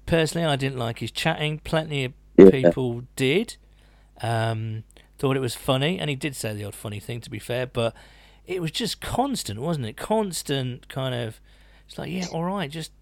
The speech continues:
Speaker 1: chill it out,
Speaker 2: Yeah.
Speaker 1: chill, chill your rockets, lad."
Speaker 2: I mean, I think he, for the most part, uh, I th-, first of all, he was a good signing. You know, we didn't pay a lot for him at all, and he came in and he made some big plays. He,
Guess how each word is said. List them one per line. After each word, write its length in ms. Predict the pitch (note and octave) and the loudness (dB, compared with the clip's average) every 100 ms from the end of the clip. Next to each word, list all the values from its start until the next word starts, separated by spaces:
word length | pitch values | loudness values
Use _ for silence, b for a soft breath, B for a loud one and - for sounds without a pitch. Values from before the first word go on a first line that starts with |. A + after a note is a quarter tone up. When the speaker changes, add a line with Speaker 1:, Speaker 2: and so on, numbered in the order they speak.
| - | -12
Speaker 1:
chill 240 | - F#3+ | -6 -4
it 60 | - | -4
out, 320 | E3 E3+ C#3+ | -4 4 12
Speaker 2:
Yeah. 20 | |
Speaker 1:
chill, 240 | D#3 D#3 D3 | 12 12 12
chill 280 | - F3+ F3+ | 6 -2 -2
your 140 | D3 | -2
rockets, 420 | E3 - C3 - | -4 -4 -8 -8
lad." 240 | A2 G#2 - - - | -10 -10 -14 -20 0
Speaker 2:
I 60 | G#3+ - - | 0 0 -2
mean, 100 | A#3+ | 0
I 40 | |
think 260 | B3+ C4+ G3+ | 8 8 10
he, 120 | E3+ | 8
for 160 | C#3 C#3+ | 10 12
the 80 | B2+ | 12
most 340 | C3+ D3+ - | 12 12 12
part, 320 | - F#2 F2+ - | 6 6 6 8
uh, 160 | C#3+ - | 8 8
I 80 | D3 | 2
th-, 220 | - - | 0 6
first 180 | A#3 B3 | 8 8
of 80 | D3 | 6
all, 100 | C#3 _ - - - | 0 _ -20 -20 4
he 120 | D#3 | 10
was 160 | E3 C3 | 10 10
a 40 | |
good 240 | - - | 6 6
signing. 720 | - - C3+ A2 D2+ A#1+ A1+ - - | 8 10 10 8 4 -4 -8 -10 6
You 140 | B2 | 10
know, 80 | G#2+ | 12
we 120 | A2+ | 10
didn't 380 | G#2 G3 F#3 - | 8 8 8 6
pay 240 | - C3 | 10 12
a 80 | A2 | 12
lot 220 | F#2 F2 - | 12 10 6
for 260 | G2+ F#2 | 10 10
him 120 | E2 | 10
at 180 | D#2+ - | 4 8
all, 140 | A#2 F2+ | 10 12
and 80 | F#2 | 10
he 60 | |
came 360 | F2+ - C#3+ B2 | 6 10 12 12
in 120 | A#2 | 12
and 140 | F#2 | 12
he 80 | F2+ | 10
made 220 | F2+ F#2+ | 10 8
some 160 | - F#2 | 8 6
big 260 | F2 B2+ - | 12 12 12
plays. 440 | - G2+ G2+ G2+ | 8 12 12 12
He, 160 | E2+ | 10